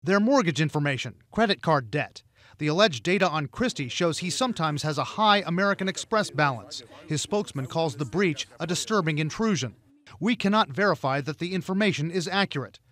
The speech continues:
A law enforcement official tells C N N investigators are looking into how the perpetrators got the data and whether it was hacked or not. The F B I, Secret Service, and Los Angeles Police are all on their trail.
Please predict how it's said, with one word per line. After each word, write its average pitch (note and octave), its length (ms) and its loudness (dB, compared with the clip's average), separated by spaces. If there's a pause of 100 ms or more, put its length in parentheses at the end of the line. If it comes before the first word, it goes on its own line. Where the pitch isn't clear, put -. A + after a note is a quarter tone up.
(300)
A E3+ 80 -2
law G#3+ 240 4
enforcement F3+ 460 0
official F3 320 -2
tells F3 300 0
C F#3 200 0
N D3+ 100 2
N C3+ 300 2 (180)
investigators F3+ 760 0
are D#3+ 120 0
looking F3 320 -2
into E3 200 -2
how G3+ 340 2
the D#3 100 -4
perpetrators F3 720 -2
got F#3+ 320 0
the F3 80 -6
data D#3 420 0 (240)
and D3+ 180 0
whether D#3 280 4
it D#3 100 0
was E3 180 -6
hacked F#3+ 340 -2
or C3+ 80 -4
not. B2 320 -8 (500)
The D#3 160 2
F F3+ 140 0
B G3+ 160 2
I, C3 300 2
Secret - 380 -4
Service, C3 380 -2
and E3 160 -2
Los E3+ 220 2
Angeles F3 380 0
Police F#3 520 -2
are E3+ 140 -2
all D3+ 300 2
on D#3 180 -2
their E3 120 2
trail. E3 420 2